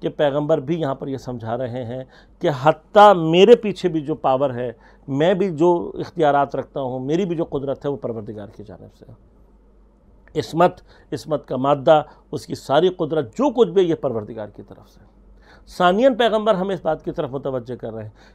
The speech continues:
کہ جب میں یہ دعا مانگ رہا ہوں اور جب میں پروردگار سے کہہ رہا ہوں کہ وہ میری حفاظت کرے، تو تمہاری کیا حیثیت ہے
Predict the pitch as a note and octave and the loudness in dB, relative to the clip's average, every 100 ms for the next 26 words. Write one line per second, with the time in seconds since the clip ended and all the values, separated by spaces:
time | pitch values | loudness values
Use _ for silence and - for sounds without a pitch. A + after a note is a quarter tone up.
0 | _ G3 B2+ A#2 G3+ G3 E3 D3 E3 B3 | _ -2 -2 2 2 2 -2 0 2 4
1 | A#3+ B3 G#3 G3+ F3 D3+ C3 B2+ A2+ A2+ | 4 2 4 2 2 -2 -2 -4 -6 -10
2 | G#2 G#2 - C3 A#2 D#3 C#3+ E3 A#3 G3+ | -14 -16 -12 -8 -2 -2 0 2 2 0
3 | G#3 F3+ E3+ F3+ - E3 D#3+ D3+ C#3 C3+ | 0 -2 -4 -6 -8 -10 -8 -8 -8 -10
4 | C3 D3 C#3 C#3 B2 C3 B2+ A#2+ B2+ B2 | -10 -8 -6 -6 -8 -8 -8 -10 -10 -10
5 | A#2+ - - - C#3 G3+ G3 G3+ G3 F#3+ | -10 -16 -16 -10 -4 0 0 0 -2 -2
6 | D3 D#3 E3 D3 D#3+ | -2 -4 -4 -6 -6